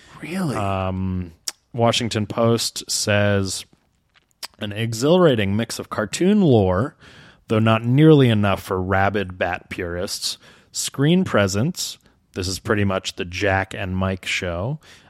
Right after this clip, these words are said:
Speaker 2: um, "and psychological murkiness, though it could have used even more, and demented gothic goofiness." Um, that's kind of wild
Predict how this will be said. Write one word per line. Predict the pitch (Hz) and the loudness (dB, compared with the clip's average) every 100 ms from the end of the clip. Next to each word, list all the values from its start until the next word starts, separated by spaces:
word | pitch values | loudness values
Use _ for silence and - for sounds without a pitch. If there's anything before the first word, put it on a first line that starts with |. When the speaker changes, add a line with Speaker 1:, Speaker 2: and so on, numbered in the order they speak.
| - | -6
Speaker 2:
um, | 107 110 110 113 | -2 0 0 -2
"and | 117 110 | -6 -6
psychological | - 147 143 143 123 127 127 123 120 | 0 0 2 2 4 2 0 0 0
murkiness, | 107 131 170 123 98 85 - - - | 2 0 0 -2 -4 -6 -10 -10 -10
though | 107 104 | -6 -2
it | 104 - | -2 -2
could | 135 | 0
have | 117 101 | 0 2
used | 104 101 104 | 2 2 0
even | 101 104 110 | 0 0 2
more, | 131 123 85 - _ _ | 2 2 -2 -10 _ _
and | 107 101 90 | -8 -6 -6
demented | 92 98 117 - 143 120 | -6 -4 -4 -2 -2 -2
gothic | 101 90 90 107 - - 98 | -4 -2 -2 -4 -6 -14 -16
goofiness." | 90 85 - 87 - - - - _ _ - _ _ _ _ | -12 -12 -10 -12 -12 -12 -12 -12 _ _ -20 _ _ _ _
Um, | 110 95 98 - 101 98 - - | -10 -8 -8 -10 -14 -16 -20 -14
that's | - - | -14 -12
kind | - 92 | -12 -12
of | 92 92 | -12 -12
wild | 90 87 90 - | -10 -10 -12 -16